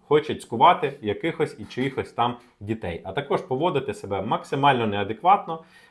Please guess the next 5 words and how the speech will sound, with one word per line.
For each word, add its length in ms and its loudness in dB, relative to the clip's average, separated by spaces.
е, 360 2
користуючись 960 2
самими 540 4
дешевими 840 0
мемами, 600 2